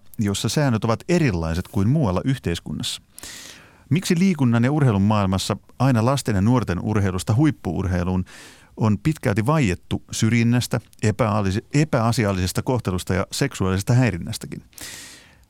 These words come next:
Niin, puhuttavaa riittää, eikä aihe ole sieltä helpoimmasta päästä. Hienoa, että tuitte keskustelemaan tutkija, entinen huippuhiihtäjä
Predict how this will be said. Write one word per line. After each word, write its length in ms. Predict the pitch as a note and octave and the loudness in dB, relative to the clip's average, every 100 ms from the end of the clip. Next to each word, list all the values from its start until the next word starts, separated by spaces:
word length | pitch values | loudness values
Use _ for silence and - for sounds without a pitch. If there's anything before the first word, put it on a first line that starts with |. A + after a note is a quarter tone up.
| _ | _
Niin, 220 | D3 F2 - - | 2 2 -2 -2
puhuttavaa 460 | D#3+ C#3+ G2+ F#2+ | 0 0 0 2
riittää, 540 | G2+ A#2+ - - E2+ E2 | 2 0 -2 -6 -4 -2
eikä 180 | E2 - - | -4 -8 -4
aihe 280 | A#2 F#2 F2 | -2 -2 -2
ole 120 | E2+ | -4
sieltä 280 | - F#2 D#2+ - - - | -4 -4 -4 -8 -16 -4
helpoimmasta 680 | C#3+ B2 D#2+ D#2+ D#2 - F2 | -2 -2 -6 -8 -8 -8 -10
päästä. 500 | - E2+ - - - - - | -6 -6 -6 -12 -16 -20 -8
Hienoa, 200 | B2+ G#2+ | -2 0
että 220 | F#2+ - A2 - | -2 -2 -8 -4
tuitte 260 | G#2+ - | -4 -2
keskustelemaan 760 | - C#3 - - F2 E2+ E2 E2 - - | -2 -2 -4 -6 -2 -2 -2 -4 -8 -6
tutkija, 400 | D3+ - - A#2 G2 | -4 -4 0 0 0
entinen 320 | B2 G2+ G2+ | -2 0 0
huippuhiihtäjä 580 | G#2 G2 F#2+ F2+ G2+ F#2 | -2 -2 -2 -2 -2 -4